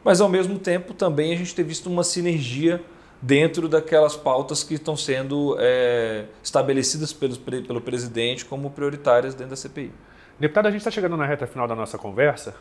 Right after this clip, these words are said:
Speaker 2: infelizmente, mas é inevitável a gente trazer um tema que, que voltou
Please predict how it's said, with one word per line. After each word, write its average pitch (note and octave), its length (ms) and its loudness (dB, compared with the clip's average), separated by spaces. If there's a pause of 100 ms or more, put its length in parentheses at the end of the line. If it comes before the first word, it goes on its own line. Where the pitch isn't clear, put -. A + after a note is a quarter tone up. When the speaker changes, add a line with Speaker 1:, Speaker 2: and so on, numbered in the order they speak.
(160)
Speaker 2:
infelizmente, B2+ 720 -4 (640)
mas C#3+ 280 0
é E3+ 60 2
inevitável D#3 720 -2
a A2+ 60 -6
gente A#2+ 260 -12 (160)
trazer B2 360 -4
um A#2+ 200 -12
tema B2 360 -6
que, C#3 480 -8
que - 80 -12
voltou F#3 600 -2